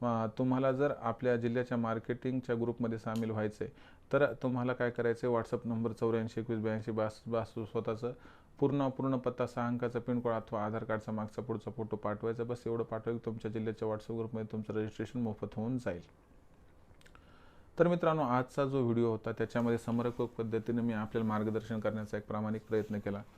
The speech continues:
ज्यात मी आपल्या सर्वांना समजावून सांगितलं की गावरान कुक्कुटपालनाच्या व्यवसायात लहान पिल्लांसाठी शेड तयार कसा करावा, गावरान कोंबडीच्या पाचशे लहान पिल्लांसाठी शेड कसा असावा, एक ते तीस दिवसाच्या पिल्लांसाठी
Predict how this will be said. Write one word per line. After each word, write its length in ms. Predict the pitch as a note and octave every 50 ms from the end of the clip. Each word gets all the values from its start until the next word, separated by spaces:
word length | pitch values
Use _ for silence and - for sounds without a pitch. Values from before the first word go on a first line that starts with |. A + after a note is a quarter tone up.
| - - - - - - - B2
ज्यात 160 | A#2 A#2+ A#2+ A#2
मी 100 | C#3 C3
आपल्या 240 | A#2+ A#2 A2+ - A#2+
सर्वांना 380 | - B2 A#2 A#2+ A#2+ A2+ A#2 A2
समजावून 400 | - - A2 A2 A2+ A2+ A2+ A#2
सांगितलं 440 | - - A2 A2 A2 A2 A2+ A2 A2
की 120 | A#2 A#2
गावरान 380 | A2 A2 G#2 G#2 G#2+ A2 A#2 A2+
कुक्कुटपालनाच्या 600 | A2 A2 A2 G#2+ - G#2+ G#2+ G#2+ G#2+ G#2+ G#2+ G#2
व्यवसायात 380 | G#2 G#2 G#2 - - G#2 G#2 G2+
लहान 260 | G2+ G#2 A2 A2 A2+
पिल्लांसाठी 720 | - A2 G#2+ G#2+ A2 G#2+ A2 - - G#2 G#2 - A2 A2
शेड 260 | - - A2+ G#2+ G#2+ G#2 -
तयार 200 | G#2 G#2 G#2 G#2
कसा 280 | - G#2+ G#2 - G#2+ G#2
करावा, 380 | - - A2 G#2+ G#2 G#2 G#2+ C#3+ - - - - - - - - -
गावरान 320 | A2+ A2 A2 A#2 B2 B2 C3
कोंबडीच्या 440 | - B2 A#2+ A#2+ A#2 A#2 - A#2
पाचशे 360 | - - A2 G#2+ - - A#2 A2+
लहान 180 | A2+ A2 A2+
पिल्लांसाठी 580 | A2 - A2 A2 A2+ A#2 A2 - A2 A2 A2+ G#2+
शेड 200 | - - A2+ G#2+ - - - - -
कसा 220 | - G#2+ - - A2
असावा, 380 | G#2+ G#2 - G#2+ A2 A2 G#2
एक 220 | G#2+ A2 G#2+ - -
ते 60 | A#2
तीस 220 | - - A#2 A2+
दिवसाच्या 540 | A2 G#2+ A2 A2+ A2 - - A2+ G#2+ - A2
पिल्लांसाठी 680 | - - A2+ A2 A#2 A#2 A#2+ A#2 - A#2 A2+ - A#2